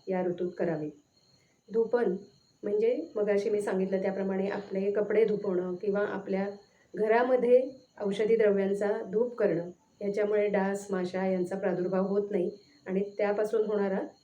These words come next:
जंतुसंसर्ग होत नाही. प्रतिसारण म्हणजे आपल्या अंगाला औषधी द्रव्य लावून नंतर अंघोळ करणं, यामुळे गारव्यापासून होणारे आणि त्वचेचे आजार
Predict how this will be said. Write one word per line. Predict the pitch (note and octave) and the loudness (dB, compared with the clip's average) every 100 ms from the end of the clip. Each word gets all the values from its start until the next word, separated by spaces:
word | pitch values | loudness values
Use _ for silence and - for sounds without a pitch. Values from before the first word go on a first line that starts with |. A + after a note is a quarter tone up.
| - | -6
जंतुसंसर्ग | G#3 F#3+ A3+ A3 F#3 G3 E3+ | -2 0 0 0 0 0 0
होत | E3+ E3 E3 | 0 -2 -6
नाही. | D#3 D3+ - _ _ _ _ _ _ _ _ | -10 -12 -16 _ _ _ _ _ _ _ _
प्रतिसारण | A3+ A3 A#3+ B3 A3+ A#3+ D4+ - | -2 0 0 2 2 0 -4 -10
म्हणजे | - G3+ G#3+ | -4 0 0
आपल्या | A3 G#3 G#3 G3+ | -4 -4 -2 0
अंगाला | F#3+ F#3 G3 - | 0 0 -2 -4
औषधी | F#3+ F#3+ G3+ G3+ | -4 -2 0 2
द्रव्य | G3+ G3 F#3 | 2 2 2
लावून | F#3+ F3+ G3 B3+ - | 0 0 -2 -6 -8
नंतर | F#3+ F#3 F3 G#3 | -2 0 2 2
अंघोळ | F#3 F#3 | 2 2
करणं, | F3+ F3 E3+ G#3 - _ _ - | 0 0 -2 -4 -10 _ _ -4
यामुळे | G3+ G#3 A3 | -2 0 0
गारव्यापासून | A3+ F#3+ F3+ F#3 G3 G3+ G#3+ G3+ | 2 2 4 2 2 0 0 0
होणारे | G#3+ - G3+ F#3 F#3 F#3 F#3+ - | 0 0 0 2 0 -2 -6 -8
आणि | F#3 F#3+ | -4 -2
त्वचेचे | G3 F3 F#3+ F#3 | 0 0 0 0
आजार | F3+ E3+ E3+ | 0 0 -2